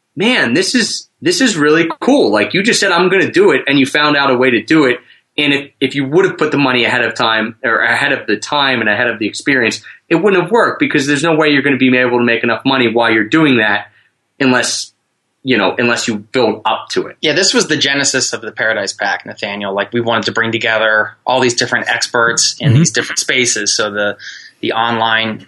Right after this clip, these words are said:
Speaker 2: business or more lifestyle business space and travel, and combine all these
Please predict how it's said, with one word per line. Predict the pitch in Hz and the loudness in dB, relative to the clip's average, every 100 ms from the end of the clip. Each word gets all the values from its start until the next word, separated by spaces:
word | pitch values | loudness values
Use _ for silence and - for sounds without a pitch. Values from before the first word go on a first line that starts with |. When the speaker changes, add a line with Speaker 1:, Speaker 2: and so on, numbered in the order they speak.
| - | -2
Speaker 2:
business | 135 135 135 127 123 123 - - | 0 4 2 2 2 0 0 -2
or | 107 107 101 | -2 -2 -2
more | 110 107 | -2 0
lifestyle | 101 117 113 - 110 110 | 0 0 0 0 0 0
business | 120 120 117 | 0 0 -2
space | - 120 117 113 - - - _ - | 0 0 2 0 -4 -10 -14 _ -6
and | 123 117 110 | -2 -2 -2
travel, | - 139 185 143 107 110 - | 0 2 2 2 0 -2 -6
and | 123 | -10
combine | 131 120 135 147 | -8 -2 0 0
all | 131 127 | 0 0
these | 113 - | -2 -6